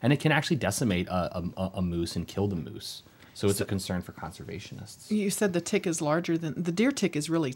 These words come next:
Speaker 2: small, like
Speaker 1: Sure.
Speaker 2: a poppy seed or something, right?
Speaker 1: Well, the adults, uh, you'll, a big, about the size of an eraser, the adults. The
Speaker 2: Okay.
Speaker 1: nymphs are about a poppy seed. Um, the, the dermacentor ticks are a little larger. You will find them. Um, I, there is a dermacentor tick that feeds on, on humans, the, the dog tick,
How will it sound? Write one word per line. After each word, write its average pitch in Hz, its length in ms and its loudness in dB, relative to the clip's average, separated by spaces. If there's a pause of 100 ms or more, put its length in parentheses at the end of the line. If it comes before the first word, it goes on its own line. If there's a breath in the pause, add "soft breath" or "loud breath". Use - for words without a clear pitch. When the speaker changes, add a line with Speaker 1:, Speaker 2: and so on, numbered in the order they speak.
Speaker 2:
small, 165 400 0
like 131 160 0
Speaker 1:
Sure. 98 220 4
Speaker 2:
a - 20 0
poppy 135 240 2
seed 139 240 -4
or - 60 -4
something, - 360 -6
right? 143 360 -4
Speaker 1:
Well, 160 140 12
the 151 120 12
adults, 147 420 6
uh, 196 120 0
you'll, 180 300 8
a 127 120 8
big, 113 300 4 (280)
about 110 240 4
the - 40 -4
size 90 280 4
of 85 80 0
an 78 60 -2
eraser, - 720 -10
the 82 100 -4
adults. 76 440 -6
The 101 100 6
Speaker 2:
Okay. 104 80 12
Speaker 1:
nymphs 120 260 10
are - 20 8
about 85 180 4
a 71 40 -2
poppy - 400 -8
seed. 80 500 -10
Um, 82 240 -4
the, 92 220 2 (220)
the 95 180 -2
dermacentor 107 680 4
ticks - 320 -4
are 95 40 2
a 90 40 2
little 92 260 0
larger. 82 440 0
You 101 180 2
will 160 160 4
find - 400 0
them. 73 240 -8
Um, 80 300 -12
I, - 120 -12 (200)
there 101 160 4
is 107 80 6
a 101 80 6
dermacentor 82 540 -4
tick - 180 -10
that - 200 -12
feeds 78 220 -6
on, 76 180 -10
on 78 120 -12
humans, 82 480 -6
the, 73 260 -12
the - 100 -12
dog 76 360 -4
tick, - 340 -8